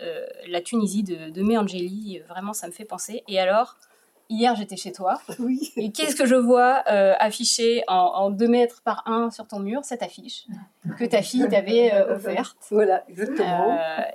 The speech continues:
Speaker 1: et qui est une, une très belle, euh, lithographie des années cinquante, soixante, j'imagine.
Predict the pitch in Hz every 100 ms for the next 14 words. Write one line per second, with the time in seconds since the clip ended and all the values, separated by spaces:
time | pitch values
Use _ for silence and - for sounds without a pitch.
0 | - - 202 196 185 175 175 165 165 165
1 | - 214 208 196 175 170 - 240 240 226
2 | 185 175 165 165 160 196 202 254 190 -
3 | 190 254 240 170 - 190 175 - 190 -
4 | 185 202 202 175 - 226 220 175 175 214
5 | 247